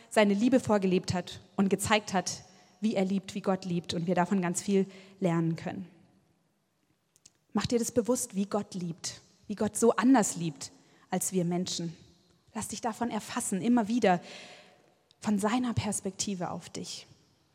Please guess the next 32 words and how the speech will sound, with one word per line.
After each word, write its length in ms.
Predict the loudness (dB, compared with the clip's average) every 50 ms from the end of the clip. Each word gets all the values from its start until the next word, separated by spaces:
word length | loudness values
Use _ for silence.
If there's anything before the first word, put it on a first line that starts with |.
| _ _ -12 -2 6 10
Hol 120 | 10 10
dir 140 | 10 8 6
Gottes 400 | 8 6 6 6 4 0 0 -2
Frieden 380 | -2 2 6 8 8 8 8 6
in 120 | 6 6
dein 200 | 6 6 4 4
Leben 440 | 4 4 4 4 4 4 4 4 4 0 -4 -18 -20 -20 -20 -20 -20 -20 _ _ _ _ _ _ 0
und 80 | 2
in 160 | 2 4 2 2
deine 240 | 0 0 0 -2
Liebes- 480 | -2 0 0 0 0 2 0 0 0 -2
und 160 | -4 -2 -2
in 120 | -2 -2 -2
deine 220 | -2 -2 -4 -4
Platzkämpfe. 920 | -2 -4 -6 -6 -6 -6 -6 -6 -4 -6 -6 -6 -6 -8 -8 -8 -8 -8 -10 -14 -20 -20 _ _ _ _ _ _ _ _ _ _ -20 -20 -20 _ _ _ _ _ _ _ _ _ _ _ _ _ _ _ _ _ _ _ _ _ _ _ _ _ _ _ _ _ _ _ _ _ _ _ _ _ _
Indem 260 | 4 6 6 8 8
du 60 | 8 6
dir 160 | 8 8 12
immer 180 | 12 12 12
wieder 180 | 12 10 8 8
bewusst 400 | 8 6 8 8 8 8 6 0
machst, 260 | 0 0 -2 -2 0
dass 200 | 0 0 0 0
du 380 | 0 2 2 4 4 2 2 0 -2 -10 -20 -20 -20 -20 _ _ _ _ _ _ _ -20 -20 -10 -4
deinen 360 | 0 0 2 2 0 0 0
Wert 380 | 0 0 0 -2 -4 -6 -8 -8
auch 380 | -6 -6 -6 -8 -10 -16 -20 _
von 240 | -8 -6 -6 -4 0
ihm 200 | 2 2 2 2
abhängig 480 | -2 -8 -12 -10 -8 -8 -8 -8 -8 -10
machen 260 | -10 -10 -10 -14 -16
kannst. 480 | -14 -12 -12 -12 -12 -14 -16 -16 -20